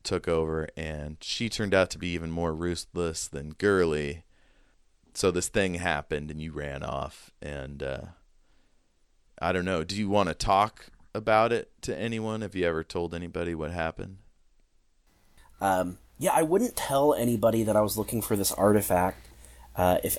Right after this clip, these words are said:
Speaker 2: anything, I'm more inclined to keep my eyes and ears open, especially since one moment I'm in my studio apartment in New York,
Speaker 1: <laughs>
Speaker 2: and then now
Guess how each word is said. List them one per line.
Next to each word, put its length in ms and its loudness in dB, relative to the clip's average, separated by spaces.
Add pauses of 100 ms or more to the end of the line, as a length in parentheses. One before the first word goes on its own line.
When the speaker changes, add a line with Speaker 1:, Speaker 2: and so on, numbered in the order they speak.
Speaker 2:
anything, 720 4 (880)
I'm 380 6 (180)
more 720 8 (200)
inclined 760 2
to 140 0
keep 320 4
my 260 2
eyes 320 6
and 240 0
ears 360 8
open, 500 0 (500)
especially 380 4
since 300 2
one 200 4
moment 320 4
I'm 200 0
in 380 -2 (120)
my 520 -2 (220)
studio 520 6
apartment 500 2 (400)
in 260 -2
New 120 6
York, 520 6
Speaker 1:
<laughs> 40 -12
Speaker 2:
and 200 -2
then 220 2
now 480 8